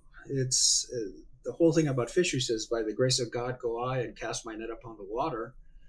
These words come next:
And sometimes I catch fish and sometimes I don't. And sometimes I catch the fish I'm going after and sometimes I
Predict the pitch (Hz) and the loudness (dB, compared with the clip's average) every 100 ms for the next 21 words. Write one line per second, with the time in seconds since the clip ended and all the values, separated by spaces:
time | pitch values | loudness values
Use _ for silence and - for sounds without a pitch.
0 | - - 117 - 131 135 135 127 127 - | -12 -4 2 4 4 4 2 4 2 2
1 | 127 - 120 123 123 107 117 - - 113 | 2 2 4 4 2 -2 -6 -8 -10 -8
2 | 110 107 165 220 - - - - - - | -8 0 2 2 0 -10 -20 -20 -20 -10
3 | - 123 110 123 110 117 110 110 - 107 | 0 0 2 0 0 -2 -2 -4 -4 -2
4 | - - 117 - 95 117 110 120 151 160 | 0 2 2 2 -2 -2 0 2 2 2
5 | 127 113 101 95 - 85 - | 0 -2 -4 -6 -12 -14 -14